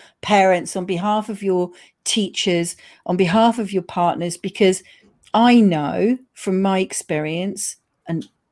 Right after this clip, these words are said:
that's my experience, so we can't argue with it 'cause it's my experience, my view of the world. I believe that everybody wants everybody to do well.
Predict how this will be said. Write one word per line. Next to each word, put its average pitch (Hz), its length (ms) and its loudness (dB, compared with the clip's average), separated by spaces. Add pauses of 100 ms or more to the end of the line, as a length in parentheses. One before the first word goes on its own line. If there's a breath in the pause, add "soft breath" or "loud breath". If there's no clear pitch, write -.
(360)
that's - 340 -8
my 180 220 0
experience, 175 640 -2
so 175 80 -2
we 165 100 -4
can't 175 300 -4
argue 175 300 -2
with 170 120 -4
it - 140 -6
'cause 170 140 -6
it's - 180 -12
my 175 220 0
experience, 180 500 -2
my 196 280 4
view 185 220 2
of 175 100 -4
the 175 80 -4
world. 160 420 0 (520 loud breath)
I 226 220 8
believe 180 480 0
that 185 120 4
everybody 185 420 2
wants 175 340 -4
everybody 175 340 -4
to 170 120 -10
do 180 220 -4
well. 175 440 -4